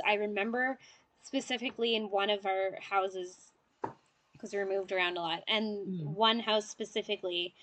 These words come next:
Speaker 1: I would sit on the <laughs> t-, on the toilet. <laughs> Lots of information here, <laughs> but right
Speaker 2: <laughs>
Speaker 1: under
Speaker 2: What else are you gonna do?
Speaker 1: Yeah, I know. But, and <laughs> but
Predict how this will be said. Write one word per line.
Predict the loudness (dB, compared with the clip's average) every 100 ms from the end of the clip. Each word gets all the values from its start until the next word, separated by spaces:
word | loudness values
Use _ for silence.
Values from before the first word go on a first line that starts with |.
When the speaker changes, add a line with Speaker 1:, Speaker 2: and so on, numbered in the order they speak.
| -10 0
Speaker 1:
I | 2
would | 2 -4
sit | 2 4 4
on | 2
the | 0
<laughs> |
t-, | -2 -4 -16 _ -6
on |
the | -2
toilet. | 6 8 8 4 -4 -4
<laughs> | 10
Lots | 12 12 12 12
of | 8
information | 8 6 2 2 2
here, | 4 4 10 10 10 8
<laughs> | 0 -2 6
but | 8 8
right | 8 10 8 8
Speaker 2:
<laughs> |
Speaker 1:
under | 8 10 12
Speaker 2:
What | 12
else | 12
are | 8
you |
gonna | 8 8
do? | 12
Speaker 1:
Yeah, | 12 12
I | 10 8
know. | 6 8
But, | 10 12 12 12
and | 12 12 12 12 12 12 6 8 6 4
<laughs> | 10
but | 12